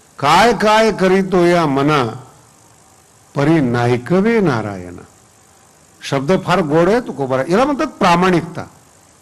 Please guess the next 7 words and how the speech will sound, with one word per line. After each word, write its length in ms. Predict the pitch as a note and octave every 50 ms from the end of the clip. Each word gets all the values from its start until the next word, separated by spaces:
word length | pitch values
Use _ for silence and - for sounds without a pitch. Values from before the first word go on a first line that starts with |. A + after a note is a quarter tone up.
| _ _ _ _ _ _ _ _ _ _ _ _ _ _ _ _ _ _ _ _ _ _ _ _ _ _ _ _ _ _ _ _ _ _ _ _ _ _ -
तुकोबराय 500 | D#3+ C#3 E3+ A3+ B3 C4 C4 C4 C4+ C4
सारखे 440 | - - G#3+ A3 G3+ F#3+ C4+ C4+ A3+
संत 500 | - - - A3 C4+ D4+ D#4+ C#4 D4 C#4
म्हणतात, 400 | C4 B3 A3+ G#3+ F#3+ C4 C4 C4
"मन 320 | C4 G3+ G#3 C4 D#4 D#4
ऐकत 460 | D4+ C#4 C4 A#3+ E3+ B3 A#3 F#3 D#3+ F#3
नाहीत", 260 | F3+ D3 B2+ A#2+